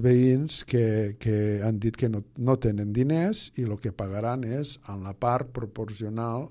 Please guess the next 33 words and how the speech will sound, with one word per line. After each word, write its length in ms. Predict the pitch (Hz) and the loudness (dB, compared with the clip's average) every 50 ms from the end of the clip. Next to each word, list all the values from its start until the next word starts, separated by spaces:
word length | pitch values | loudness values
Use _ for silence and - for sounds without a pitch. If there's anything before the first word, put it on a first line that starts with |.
| - - | -12 -14
de, 440 | 110 104 101 104 104 110 110 113 120 123 123 120 | -12 -12 -12 -10 -6 -4 -4 -2 -2 -4 -6 -8
eh, 680 | - - 113 104 98 92 90 90 87 85 80 76 85 | -12 -12 -12 -10 -10 -10 -10 -10 -12 -12 -14 -14 -14
dels 340 | 101 98 107 101 101 - - | -12 -8 -8 -6 -6 -6 -8
terrenys 360 | - 92 101 117 131 120 123 | -8 -6 -4 -4 -4 -4 -4
que 100 | - 120 | -6 -6
li 140 | 110 107 104 | -4 -4 -6
pertoca, 520 | 101 - 104 104 - 143 143 135 147 165 - - _ _ - | -6 -6 -6 -4 -4 -4 -4 -4 -8 -12 -14 -14 _ _ -18
l'Ajuntament 480 | 101 92 98 95 90 95 95 98 95 95 | -16 -16 -14 -12 -10 -10 -8 -8 -8 -8
li 80 | 98 90 | -8 -8
valora, 360 | 95 104 113 135 143 156 147 - - _ _ _ _ _ | -6 -2 -2 -2 -2 -2 -6 -10 -18 _ _ _ _ _
i 40 | - - | -14 -12
es 80 | - - | -10 -8
quedarà 340 | 107 95 95 92 95 92 | -8 -8 -6 -6 -6 -6
uns 280 | 95 92 95 98 95 - - | -6 -8 -8 -10 -10 -10 -10
solars. 460 | 98 90 87 78 80 - - - - - - - _ _ _ _ _ - | -8 -8 -8 -8 -10 -12 -16 -20 -20 -20 -20 -20 _ _ _ _ _ -14
Perquè 380 | - 95 - - - 110 - | -14 -14 -12 -8 -8 -8 -8
és 360 | - - - - _ - - - | -8 -12 -20 -20 _ -16 -14 -12
que 100 | - 95 | -10 -10
avui 140 | 92 98 | -8 -8
en 60 | 92 95 | -6 -4
dia 160 | 113 123 147 | -4 -4 -4
no, 140 | 156 147 120 | -4 -6 -6
ningú 720 | 117 120 120 107 104 104 104 117 156 160 147 175 - - - - - _ - | -6 -6 -6 -6 -6 -6 0 2 4 4 4 2 -2 -8 -16 -20 -18 _ -2
s'atreveix 640 | - - 120 120 120 113 110 127 147 147 143 135 139 | 0 0 0 0 -2 -2 2 4 4 4 4 2 -2
a 80 | 120 - | -6 -6
ficar 320 | 120 117 - 127 120 117 | -8 -8 -4 -2 -2 -2
diners 360 | 113 117 117 131 151 135 110 107 | -2 -4 -2 0 0 0 -2 -2
en 80 | 95 | -8
efectiu 500 | 98 - - 127 123 - 180 180 196 240 - - - - - - - _ _ - | -8 -6 -6 -6 -2 4 6 6 6 4 2 -6 -18 -20 -20 -20 -20 _ _ -4
per 160 | 127 127 127 | -2 0 0
unes 300 | 147 160 143 135 127 127 | 0 0 2 0 0 2
obres 260 | 127 120 123 131 127 131 | 2 2 2 2 2 2
urbanitzadores 880 | 135 131 139 139 139 139 135 147 151 151 175 175 165 175 196 233 - - | 0 2 2 2 2 2 4 4 4 6 6 6 8 6 6 4 2 -4